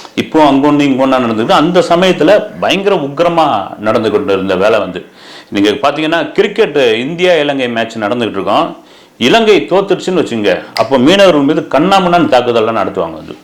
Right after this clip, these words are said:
உண்மையா வந்து சர்ற மாதிரியான, அஹ், துப்பாக்கி சூடுலாம் நடக்கும். ஒரு படத்துல கூட சீனா படம் பேர்ல தெரியல எனக்கு வந்து, சீனா வச்சிருந்தாங்க வந்து, "இன்னைக்கு மேட்ச் நடக்குது, நம்ம வந்து கடலுக்குள்ள இறங்க வேணாம்" அப்படின்னுவாங்க வந்து.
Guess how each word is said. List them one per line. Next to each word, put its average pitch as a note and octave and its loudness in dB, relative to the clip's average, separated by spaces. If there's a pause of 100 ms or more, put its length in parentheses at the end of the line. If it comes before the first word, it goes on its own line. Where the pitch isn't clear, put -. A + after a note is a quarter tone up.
(120)
உண்மையா E3 4
வந்து A2+ 0 (100)
சர்ற D#3 4
மாதிரியான, D3 0 (640)
அஹ், F2 -4 (140)
துப்பாக்கி B2 -2
சூடுலாம் A2 -4
நடக்கும். G2 -4 (800)
ஒரு A#2 2
படத்துல B2+ 2
கூட C3+ 2
சீனா D#3 0
படம் C3+ 0
பேர்ல G2 -2
தெரியல A#2+ 0
எனக்கு F2 -4
வந்து, F2+ -6
சீனா C#3 0
வச்சிருந்தாங்க G#2 -2
வந்து, E2+ -8 (280)
"இன்னைக்கு A2 2
மேட்ச் D3 0
நடக்குது, A2+ 0
நம்ம A2 -2
வந்து G#2+ 0 (540)
கடலுக்குள்ள A#2+ 0
இறங்க A#2 -2
வேணாம்" F2+ -4 (320)
அப்படின்னுவாங்க F2+ -6
வந்து. D2+ -12